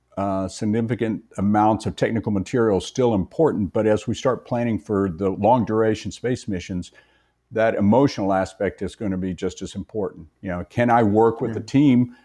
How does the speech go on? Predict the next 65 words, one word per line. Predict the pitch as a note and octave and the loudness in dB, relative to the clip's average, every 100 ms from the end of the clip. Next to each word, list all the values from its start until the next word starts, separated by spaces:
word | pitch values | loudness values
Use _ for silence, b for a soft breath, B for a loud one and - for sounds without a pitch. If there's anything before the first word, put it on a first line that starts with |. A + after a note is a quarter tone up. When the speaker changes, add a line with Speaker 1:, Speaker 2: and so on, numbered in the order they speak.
| B | B
Speaker 1:
for | - | -4
the | G2+ | 0
amount | G2 A2 G#2 | 2 4 4
of | |
months | F#2+ G2+ G#2+ G#2 | 2 2 0 -6
it | - | -6
takes | A2+ G2 | -6 -6
to | - | -6
go | G#2 | -4
to | G2 | -4
the | F2 | -2
moon, | G2+ C3 D3+ | -2 0 -2
or | - A#2+ | 0 0
for | C3+ | 2
the | G#2 | 2
Mars | F#2+ C3 E3 - | 6 6 4 2
missions | G2+ F#2+ G2+ F#2+ | -2 -2 -6 -6
that | - G#2 G2 | -4 -4 -4
could | A#2+ G#2+ | -8 -4
be | G#2+ G#2+ G#2+ | -2 -2 -4
upwards | G2 G#2 F2+ | -4 -6 -4
of | F#2+ - | -8 -6
two | - D3+ | 2 4
years | A#2+ A2 - | 4 2 -2
to | G2+ | -2
get | G2 - | -2 -2
there, | G2+ F#2+ F#2+ | -2 0 -2
some | F#2 C3 B2+ | -4 -2 -2
time | - A2 B2 B2 | 0 0 2 0
on | F2+ | -2
the, | F2 F2+ - _ _ - | -4 -6 -10 _ _ -6
on | F#2 | -4
Mars, | F#2+ F#2 F#2+ F2+ | -2 0 -2 -2
and | G2+ F#2+ | -4 -2
then, | F#2 - | -4 -2
you | A2 | -2
know, | F2+ | -2
two | - B2 | 0 0
years | G#2 F#2 | 0 0
travel | - G#2+ F2+ | 0 0 0
home? | F2+ A#2 - b b b | -4 -6 -8 b b b
That | G3 | 2
requires | G3 A#2+ - B2+ C3+ B2 | 4 2 2 4 4 2
some | - A2 F#2+ b b - | 0 -4 -4 b b -6
unique | G#2+ A2 A#2+ A#2+ | 0 2 0 -2
skills | - - A2 A2 G2 | -8 -2 0 0 -2
to | - | -4
work | F#2 G2+ F#2+ | -2 -2 -2
with | G#2 E2+ | -6 -6
a | |
small | E2 G2+ G2+ G#2 | -6 0 2 2
group | G#2 G2 - | 0 -4 -8
of | - | -4
people | G2+ G2+ G2+ | -4 -2 -4
in | F#2 | -6
a | D#2+ | -8
small | - G#2+ G#2+ | -2 2 2
enclosed | G2+ F#2 A2 F2+ | 0 -4 -8 -8
space | - G#2 F2+ | -4 -4 -4
for | - F#2 | -6 -6
a | |
long | F2+ F#2 E2+ | -4 -4 -6
period | G2+ F#2 E2 | -6 -6 -8
of | - | -10
time. | F#2+ D#2+ | -10 -10